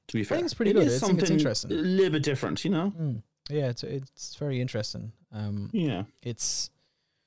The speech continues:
Speaker 2: yeah, like we mentioned earlier, I can see why, um, like, critically and from, like, film critics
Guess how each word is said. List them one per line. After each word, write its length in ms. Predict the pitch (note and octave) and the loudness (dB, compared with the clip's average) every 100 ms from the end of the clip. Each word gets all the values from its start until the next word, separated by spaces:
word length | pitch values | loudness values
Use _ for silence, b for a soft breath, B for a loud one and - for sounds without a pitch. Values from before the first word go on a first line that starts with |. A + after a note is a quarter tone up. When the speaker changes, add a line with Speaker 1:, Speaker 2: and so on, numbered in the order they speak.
| _ _ _ _ _ _ _ _ _ _ _ _ _ - | _ _ _ _ _ _ _ _ _ _ _ _ _ 2
Speaker 2:
yeah, 180 | D#3+ | 6
like 200 | C#3 C3+ D3 | 8 6 4
we 80 | |
mentioned 340 | C#3 C3+ C3 A#2 | 2 2 2 2
earlier, 300 | A#2+ A2+ G2+ | 2 2 0
I 100 | A2 | 0
can 180 | - G#2 | 0 -2
see 400 | - A#2 A2+ A2+ | -2 0 0 0
why, 640 | G#2 G#2 G#2 G#2 G#2 G2+ _ - | 0 0 0 -4 -6 -10 _ -12
um, 520 | G#2 G2 F#2+ F#2 F2+ _ _ _ _ _ _ _ _ _ _ _ _ _ _ _ _ _ _ _ _ _ _ _ - | -8 -8 -8 -8 -12 _ _ _ _ _ _ _ _ _ _ _ _ _ _ _ _ _ _ _ _ _ _ _ -6
like, 400 | G#2+ F#2+ - - _ _ _ _ _ _ | -6 -6 -14 -20 _ _ _ _ _ _
critically 880 | - C#3+ D#3+ - - G#3+ A3 A3 G3 | -8 -2 -2 -2 -4 -2 0 -2 -4
and 560 | A#2+ A2+ A2 G#2+ A2+ - | -6 -6 -4 -6 -8 -12
from, 280 | - A2 G#2+ | -6 -4 -2
like, 280 | G#2 - - _ | -4 -8 -18 _
film 560 | _ A2+ A#2+ A#2+ A#2 A2 _ | _ -4 -2 0 0 -2 _
critics 800 | - A#2 A#2 B2+ - - - | -6 -2 -2 -4 -6 -8 -8